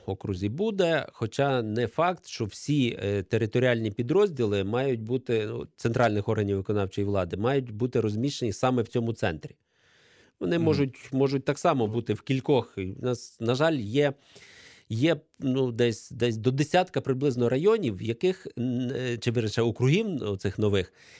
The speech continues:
Speaker 1: в яких немає такого яскраво вираженого центру, великого міста, довкола якого
Speaker 2: О.
Speaker 1: відбувається все життя, і статус центру, за яким всі визнають.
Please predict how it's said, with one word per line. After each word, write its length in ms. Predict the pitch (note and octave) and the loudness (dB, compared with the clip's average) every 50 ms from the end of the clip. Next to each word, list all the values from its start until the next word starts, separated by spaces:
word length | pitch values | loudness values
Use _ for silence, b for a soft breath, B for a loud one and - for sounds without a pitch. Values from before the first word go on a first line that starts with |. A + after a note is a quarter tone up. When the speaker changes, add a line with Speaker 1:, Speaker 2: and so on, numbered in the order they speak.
| B B B | B B B
Speaker 1:
в 40 | G2+ | -2
яких 460 | G2+ A#2 C3+ - G3 G3 F#3+ - - | -2 -2 0 2 2 2 2 0 -2
немає 600 | A#2+ A2+ B2+ D3+ D3+ D#3 D#3+ F3+ F3+ F3 E3+ D#3 | -2 0 2 2 2 2 2 2 2 2 0 0
такого 320 | C#3 - A#2+ - - C#3 C3+ | -2 -4 -6 -4 -2 -2 0
яскраво 540 | A#2 A#2 B2 - - - C#3 C#3+ C3+ C3 A2 | 0 0 -2 -2 0 0 2 2 2 2 2
вираженого 600 | G#2+ A#2+ D3 D3 C#3+ B2+ B2 A#2+ A#2 A2 G2+ G#2 | 2 2 2 2 2 0 -2 -4 -4 -2 -4 -4
центру, 520 | - - - A#2+ G#2 F#2 - F2+ F#2+ F#2 - G2+ _ - | -2 0 2 2 2 0 -4 -10 -14 -16 -16 -20 _ -6
великого 440 | - A2+ A#2+ C#3 - - G#2 G2+ G2+ | -2 0 2 2 2 2 0 0 2
міста, 640 | A2 C#3 F#3 G#3 G3 - - C#3 C3 B2 A2+ G#2 G2+ | 2 2 2 0 -2 -2 -2 0 0 0 -2 -4 -4
довкола 500 | G2+ F#2 G2+ G2+ - B2+ B2 A#2 A2 G2 | -4 -4 -4 -2 -2 0 0 2 2 2
якого 360 | G2 G2 - - D#3 D3 C3+ | 0 0 0 0 0 0 0
Speaker 2:
О. 60 | A2+ | -2
Speaker 1:
відбувається 640 | G2+ G#2 G2+ F#2+ G2+ G#2 B2+ C3 B2+ B2 A2+ - - | -4 -6 -6 -4 -2 0 2 2 2 2 0 -4 -8
все 220 | F#2+ - - A2 G2+ | -10 -4 -2 -2 -2
життя, 500 | G2 G#2 G2 - - D3 D#3+ E3+ D#3+ - | -2 -4 -8 -4 -2 0 0 0 0 -4
і 400 | - A2 G#2+ A2+ A2 G#2 G#2+ G#2 G#2+ | -4 -4 -4 -2 -2 -4 -4 -6 -8
статус 580 | - - - - C#3 C#3+ C3+ - A2+ F#2+ - _ - | -10 -6 -2 2 2 2 2 0 -6 -10 -10 _ 0
центру, 420 | - D3+ F3 F3 - - C3 A2+ | 2 2 2 2 -2 -4 -4 -4
за 140 | G2 F#2 A2 | -2 0 2
яким 320 | G#2 G#2 G#2 - D3+ C#3+ A#2 | 2 2 2 0 0 -2 -2
всі 220 | - - C3+ C3+ | 0 0 2 2
визнають. 340 | C3 B2+ A2+ A#2+ A#2 G2 | 2 2 2 2 2 0